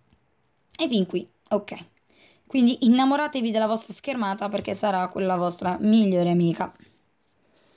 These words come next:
Ora, vediamo un attimo se vi ho parlato di tutto, il supporto online se avete bisogno, le impostazioni, ecco vi faccio vedere velocemente le impostazioni, il paese, la valuta, la lingua.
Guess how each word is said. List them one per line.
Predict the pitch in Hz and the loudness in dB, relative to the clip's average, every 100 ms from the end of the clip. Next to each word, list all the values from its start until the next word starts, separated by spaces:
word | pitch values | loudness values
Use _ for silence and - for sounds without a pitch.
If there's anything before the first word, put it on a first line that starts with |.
| _ - - _ _ _ _ - | _ -20 -20 _ _ _ _ 0
Ora, | 302 214 - - | 0 0 -6 -2
vediamo | 285 311 254 | 0 2 2
un | 202 | 2
attimo | 185 - - 151 | -2 -10 -10 -10
se | - - - 226 | -10 -14 -6 0
vi | 208 | 2
ho | 214 | 2
parlato | 214 196 196 196 | 0 0 0 0
di | 226 285 | -2 0
tutto, | 311 320 254 | -2 0 -2
il | |
supporto | 180 214 - 220 208 214 | 0 -2 2 0 2 2
online | 202 202 196 190 196 | 2 0 0 0 -2
se | - 220 | -4 -4
avete | 185 180 196 | -4 -4 -6
bisogno, | 202 294 269 277 277 214 202 | -2 -2 0 0 2 2 2
le | 214 | 4
impostazioni, | 220 220 190 - - - 254 214 175 170 | 4 2 -4 -6 -8 -6 0 2 2 -2
ecco | - 170 - | -6 -8 -8
vi | 190 | -8
faccio | - - | -10 -10
vedere | 220 208 | -8 -6
velocemente | 202 180 - 180 175 - | -6 -6 -4 -4 -4 -4
le | |
impostazioni, | 170 170 185 - - - 202 196 170 | -6 -6 -8 -8 -10 -2 0 0 -2
il | - - - - | -6 -20 -20 -8
paese, | - 240 254 233 262 - | -2 0 0 -2 -4 -2
la | 196 | -2
valuta, | 196 220 226 240 - | 0 0 0 -2 -4
la | 202 185 | -2 0
lingua. | 185 180 185 226 | 2 2 2 0